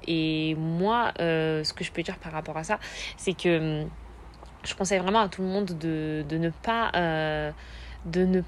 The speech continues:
pas, euh, renier cette partie de soi, même si c'est pas renier en mode méchant, mais juste des fois de l'effacer. Des fois, malheureusement, on, juste on l'efface parce qu'on est happé par le quotidien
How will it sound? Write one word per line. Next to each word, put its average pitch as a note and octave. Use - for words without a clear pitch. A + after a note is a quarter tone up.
pas, B3
euh, E3+
renier G3+
cette F#3+
partie -
de -
soi, -
même D4+
si -
c'est G#3
pas B3
renier F#3+
en E3
mode E3
méchant, D#3+
mais G3
juste A#3
des G3+
fois A3+
de F#3
l'effacer. E3+
Des F3+
fois, B3+
malheureusement, G3+
on, E3+
juste E3+
on E3+
l'efface D#3
parce -
qu'on D#3
est D3
happé F#3
par D3+
le C#3+
quotidien D#3